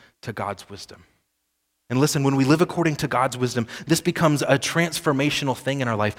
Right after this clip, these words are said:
Our lives begin to look fundamentally different. And part of what happens is we begin to have a new identity and a new source of security,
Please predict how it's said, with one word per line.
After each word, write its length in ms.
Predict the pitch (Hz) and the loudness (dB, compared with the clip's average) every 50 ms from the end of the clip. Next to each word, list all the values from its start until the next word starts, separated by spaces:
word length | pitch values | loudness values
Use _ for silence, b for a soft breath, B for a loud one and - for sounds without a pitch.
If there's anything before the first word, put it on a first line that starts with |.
| B B B | B B B
Our 140 | 139 147 156 | 4 4 6
lives 380 | 151 147 143 160 170 160 147 143 | 6 4 2 2 2 2 4 2
begin 200 | 156 147 165 - | 4 4 2 0
to 100 | - 147 | 0 2
look 200 | 139 135 123 - | 2 2 2 0
fundamentally 840 | - - - 165 165 175 170 165 151 147 151 147 147 139 139 131 120 | -4 -4 0 0 0 2 2 2 2 2 2 2 2 2 2 0 -2
different. 680 | 110 - - 143 131 - - 127 107 95 - - - _ _ _ _ _ _ _ _ _ _ _ _ _ - | -2 -4 -4 -4 -4 -4 -6 -10 -10 -12 -14 -18 -20 _ _ _ _ _ _ _ _ _ _ _ _ _ -4
And 120 | 156 - | -2 2
part 140 | 170 180 185 | 4 4 6
of 40 | 185 | 6
what 120 | 170 - | 4 4
happens 360 | - 160 165 - 180 156 131 | 4 4 4 4 4 0 0
is 100 | 135 123 | 0 2
we 120 | 127 143 143 | 4 4 4
begin 240 | 139 147 165 165 | 4 2 0 0
to 80 | 147 156 | 2 4
have 200 | 143 147 135 - B B B B | 4 4 4 2 B B B B
a 100 | 143 156 | 2 4
new 340 | 151 143 156 185 208 214 185 | 4 6 6 6 6 4 4
identity 640 | 156 160 156 143 127 160 170 180 165 139 135 143 - | 4 4 4 4 4 2 2 2 4 4 2 2 4
and 120 | 143 143 | 2 2
a 40 | 135 | 2
new 180 | 143 170 185 | 2 2 0
source 480 | 165 - - - 165 165 185 175 - 151 | 0 -2 -2 0 0 2 2 0 0 -2
of 120 | 139 139 | -6 -4
security, 680 | - - 139 - - - 160 160 156 131 110 104 98 | -4 -4 -6 -4 -2 -2 0 2 2 0 0 -2 -8